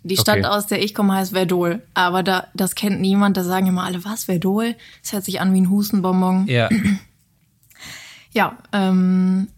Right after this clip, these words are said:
Speaker 1: und, äh, da sind wir immer in eine größere Stadt, nämlich nach Lüdenscheid getingelt.
Speaker 2: <laughs>
Speaker 1: Und ich weiß nicht, ob du den kennst, der Christoph Neumann,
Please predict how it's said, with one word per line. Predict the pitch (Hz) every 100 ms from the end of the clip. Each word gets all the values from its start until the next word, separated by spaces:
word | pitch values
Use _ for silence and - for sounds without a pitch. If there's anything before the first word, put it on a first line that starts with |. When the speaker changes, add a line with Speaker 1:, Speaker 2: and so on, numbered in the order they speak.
| _ -
Speaker 1:
und, | 185 185 185 -
äh, | 185 185
da | 170 196
sind | 196 240 220
wir | 226
immer | 233 233 233 226
in | 208 214 214
eine | 202 214 214 208
größere | 214 208 202 185
Stadt, | - 214
nämlich | 226 202 185
nach | 185 -
Lüdenscheid | 196 214 233 240 226 233
getingelt. | 220 240 240 269 359 - 113 156 131
Speaker 2:
<laughs> | 160 - -
Speaker 1:
Und | - 226 226
ich | 196 -
weiß | 190 226
nicht, | 254 233
ob | 214
du |
den | 185 185
kennst, | - 214 240
der | 190
Christoph | - 233 233 190 196
Neumann, | 185 208 220 180 202